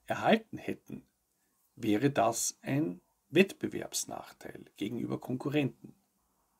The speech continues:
Und wenn diese Firmen ihre Anleger, die als Aktionäre in den U S A eine große Macht besitzen,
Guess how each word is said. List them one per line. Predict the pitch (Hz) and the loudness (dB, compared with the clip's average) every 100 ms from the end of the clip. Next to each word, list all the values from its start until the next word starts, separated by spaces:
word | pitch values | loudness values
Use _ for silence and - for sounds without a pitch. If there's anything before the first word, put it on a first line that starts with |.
| _ - - | _ -20 2
Und | 143 139 | 4 8
wenn | 143 147 | 8 8
diese | 139 131 | 8 2
Firmen | - 156 165 147 135 | 8 10 12 10 8
ihre | 135 120 - | 2 0 2
Anleger, | 143 170 113 92 123 127 151 - _ - | 4 6 4 2 2 4 2 0 _ 2
die | 127 131 | 4 6
als | 127 113 - - | 4 2 2 0
Aktionäre | 131 - 120 110 117 143 - 143 151 - _ | -2 0 2 4 6 6 6 4 2 -4 _
in | 131 | 4
den | 123 123 131 | 6 6 8
U | |
S | 131 - - | 6 6 2
A | 120 131 - - | 4 4 2 -2
eine | 113 | -4
große | - 120 151 - | 0 2 2 2
Macht | 104 117 - - | 0 0 -2 -6
besitzen, | - - 101 - - 151 | -8 -6 -4 -2 0 0